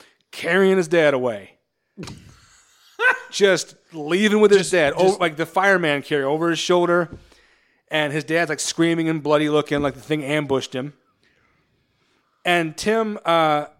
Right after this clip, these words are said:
Speaker 1: if I recall correctly, I think Tim shot once at it and missed. And the
Speaker 2: Uh-huh.
Speaker 1: thing, like, s-, saw the shot and then so, kinda sped up into the
Speaker 2: Oh,
Speaker 1: woods.
Speaker 2: it's like, "Yeah, let's get outta here."
Speaker 1: And then
Speaker 2: Yeah.
Speaker 1: Tim gave pursuit and couldn't find the thing. The screams died down,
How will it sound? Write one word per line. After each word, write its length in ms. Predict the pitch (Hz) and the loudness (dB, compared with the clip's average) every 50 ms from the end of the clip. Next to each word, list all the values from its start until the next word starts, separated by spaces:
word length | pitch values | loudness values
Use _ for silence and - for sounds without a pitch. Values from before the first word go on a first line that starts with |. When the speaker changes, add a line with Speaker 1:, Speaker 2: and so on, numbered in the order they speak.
| _ | _
Speaker 1:
if 100 | 185 160 | -4 0
I 40 | 185 | 0
recall 320 | 180 160 - - 202 208 | 0 0 2 4 4 4
correctly, 320 | 202 - 185 165 - 160 147 | 4 4 0 0 2 2 0
I 60 | 135 | 0
think 320 | - - 240 294 - - | 0 -2 -4 -4 -6 -10
Tim 360 | - - - 196 202 185 151 135 | -12 -8 -6 -4 -4 -4 -4 -6
shot 540 | - - - - 165 165 180 185 - _ 147 | -8 -8 -8 -6 -6 -6 -6 -8 -10 _ -18
once 580 | 135 127 120 120 123 131 160 202 214 - - | -20 -18 -14 -10 -8 -8 -8 -8 -10 -12 -12
at 180 | - 185 214 233 | -8 -6 -4 -4
it 140 | 254 240 - | -4 -6 -6
and 260 | 143 127 120 123 135 | -10 -12 -10 -6 -2
missed. 560 | 165 185 151 113 107 - - - - - - - _ _ _ _ _ _ _ _ _ _ _ - | 0 0 0 -2 -4 -8 -10 -12 -12 -16 -20 -20 _ _ _ _ _ _ _ _ _ _ _ -6
And 180 | 151 151 156 | -4 -2 0
the 60 | 170 | 0
Speaker 2:
Uh-huh. 120 | 156 135 127 | 0 0 0
Speaker 1:
thing, 220 | 180 180 175 175 | 0 -2 0 -2
like, 260 | 165 156 151 156 - _ _ | -2 -4 -6 -6 -10 _ _
s-, 180 | - - - _ - - | -18 -18 -18 _ -20 -18
saw 340 | - - - - 185 185 180 175 | -16 -8 0 4 6 6 6 4
the 80 | 165 | 2
shot 340 | - - - 180 165 165 170 | -2 -2 -2 -2 -2 -2 -2
and 100 | 156 156 | -4 -6
then 100 | 147 143 | -6 -6
so, 120 | - 190 175 165 | -6 -6 -6 -6
kinda 200 | 151 - 170 147 | -4 -4 -4 -4
sped 320 | 131 - - - 170 151 143 | -4 -6 -6 -2 0 0 0
up 200 | 139 123 - - | 0 -2 -4 -6
into 140 | 151 139 135 | -10 -10 -6
the 80 | 127 - | -2 -2
Speaker 2:
Oh, 40 | 165 | 0
Speaker 1:
woods. 160 | 147 143 - | 0 0 -2
Speaker 2:
it's 140 | - 143 131 | -2 -4 -6
like, 20 | |
"Yeah, 140 | 147 143 135 | -6 -6 -6
let's 120 | 131 120 - | -6 -8 -10
get 120 | - 127 | -10 -10
outta 140 | 120 117 113 | -10 -10 -12
here." 140 | 101 110 - - | -14 -14 -10 -6
Speaker 1:
And 120 | 185 185 | -4 -4
then 80 | 175 160 | -4 -4
Speaker 2:
Yeah. 60 | - | -2
Speaker 1:
Tim 220 | - 202 208 196 | 0 0 2 2
gave 240 | 185 185 175 160 - | 4 2 2 2 2
pursuit 360 | 156 147 - - - 202 208 | -2 -6 -4 -2 -2 -2 -2
and 140 | 170 160 147 | -2 -4 -4
couldn't 240 | - 180 170 160 147 | -2 -2 -2 -2 -2
find 280 | - - 185 196 180 | -4 -4 -4 -2 -4
the 60 | 156 123 | -4 -6
thing. 220 | - 131 123 117 | -10 -12 -12 -12
The 80 | 120 117 | -10 -10
screams 560 | - - - 151 151 151 160 170 175 160 147 | -10 -10 -8 -6 -4 -2 -2 -2 -4 -6 -6
died 340 | 151 165 156 160 165 160 156 | -2 -2 0 0 0 -2 -2
down, 420 | 160 160 160 160 160 165 170 156 | 0 0 0 0 -2 -2 -6 -8